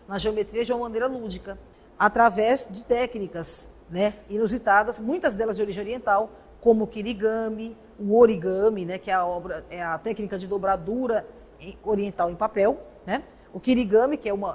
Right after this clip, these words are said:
técnica parecida com o origami, só que ao invés de dobradura, você vai fazer recortes, né, geometrizados em papel, tá? E a gente tem também, né, pra, pra, pra um simples reconhecimento geométrico aí,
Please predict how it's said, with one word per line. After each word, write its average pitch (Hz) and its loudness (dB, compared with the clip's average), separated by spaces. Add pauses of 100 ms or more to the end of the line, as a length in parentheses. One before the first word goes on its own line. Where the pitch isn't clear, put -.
(140)
técnica 208 -6
parecida 220 -2
com 208 -10
o - -6
origami, 175 -8 (300)
só 202 -2
que 208 -2
ao 196 0
invés 185 -6
de 190 -14
dobradura, 185 -2
você 170 -8
vai 175 -4
fazer 175 -8
recortes, 202 0 (280)
né, 185 2 (260)
geometrizados 185 -2 (260)
em 190 -4
papel, 202 4 (380)
tá? 277 6 (520)
E 330 0 (120)
a 262 4
gente 294 -2
tem 262 -2
também, 202 -2 (140)
né, 190 -6 (320)
pra, 233 6 (320)
pra, 254 4
pra 233 -8
um 294 -4
simples 392 0
reconhecimento 240 0
geométrico 180 -4
aí, 214 -2